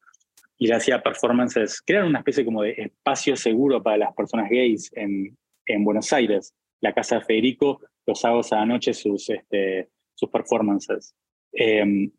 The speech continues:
con, él, él tenía un partener que se llamaba José Luis, que se, que se travestía además. Em, y todos contaban, bueno, cuando empe-, empezaba el recital de Federico, eh, ha-, había que aguantar, porque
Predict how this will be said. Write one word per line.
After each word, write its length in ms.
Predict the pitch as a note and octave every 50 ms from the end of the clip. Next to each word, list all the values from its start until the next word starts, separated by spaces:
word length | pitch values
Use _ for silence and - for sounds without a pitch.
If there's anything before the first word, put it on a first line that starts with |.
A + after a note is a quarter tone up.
| _
con, 180 | - A2+ G#2+ G#2
él, 600 | G#2+ G#2+ G#2 A#2 - _ - - - - B2 B2 -
él 160 | - A#2 G#2
tenía 160 | G#2 A#2 A#2 A#2+
un 100 | A#2 G2+
partener 400 | A2+ G#2 - G#2+ A2 A#2 A#2 A2+
que 220 | A2+ A2 A2+ - _ _ _ _
se 160 | - - A2+
llamaba 180 | G#2+ A2 A2 F#2+
José 340 | - - - G#2+ - - G#2
Luis, 240 | G#2+ A2 A2+ -
que 140 | - - G#2+
se, 380 | - - G#2+ F#2+ F#2+ F2+ F2+ F2+ G#2+ _ _ _ _ _
que 100 | - A2
se 100 | G2 G#2
travestía 520 | G2 G2 G2 G2 - - - A2+ A2+ G#2+ G#2
además. 440 | G#2 A2 A#2+ C3 C#3+ - - _ - - - - - - _ _ _ _ _ _ _ _ _ _ _ _ _ _ - - -
Em, 600 | - A#2 A2 G#2 G2+ G#2 G#2 G2+ G2 F#2+ F#2+ F#2 - _ _ _ - - - - _ _ _
y 120 | - A2 G2+
todos 200 | - C3 A#2+ -
contaban, 400 | - B2+ A#2+ C3+ C3+ C3+ C3+ C3+
bueno, 260 | C#3 B2 A2 G#2+ G#2
cuando 260 | - A2+ G#2+ A2 A2
empe-, 580 | A2 B2 - - A2+ A2 G#2+ - - C3+ - - -
empezaba 560 | - A#2 G2 A#2+ G#2+ - C#3 D3 D3 C#3+ C#3
el 260 | - - C3 A#2 G#2+
recital 420 | G#2+ G#2+ - A#2+ G#2 C3 C3 C3+ C3+
de 80 | B2+
Federico, 800 | - - B2+ A#2 A#2 A#2 C#3 C#3+ C#3 - D#3 D#3 E3+ F3+ D#3+ _ _ _ _ _ _ _ _ _ _ _ _ _ -
eh, 640 | A#2 G#2+ G#2+ G#2+ G#2 G2+ G2+ G2 G2 F#2+ F#2+ F#2+ F#2 F#2 - _ _ _ _ _ _ _ _ _ -
ha-, 220 | - A#2 C3 - _ -
había 300 | - - A#2 A#2+ C3+ B2
que 80 | C#3 B2+
aguantar, 520 | A2+ A2 G#2+ G#2+ G#2 D3 D3 B2+ G#2+ -
porque 440 | - G#2+ G2+ F#2+ A2 G#2 G2+ G2+